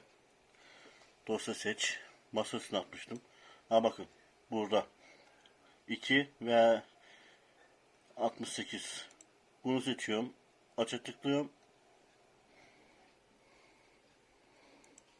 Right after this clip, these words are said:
Bunu böyle yapıyorum. Buradan, ha, neymiş?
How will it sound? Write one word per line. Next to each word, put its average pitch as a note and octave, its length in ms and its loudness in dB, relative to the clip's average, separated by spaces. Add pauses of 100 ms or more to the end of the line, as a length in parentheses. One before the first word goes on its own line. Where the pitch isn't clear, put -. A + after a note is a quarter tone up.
(640)
Bunu - 220 -2
böyle G#2 260 0 (1120)
yapıyorum. A#2+ 520 -2
Buradan, B2 360 4 (260)
ha, G#2+ 100 0
neymiş? A2+ 560 -2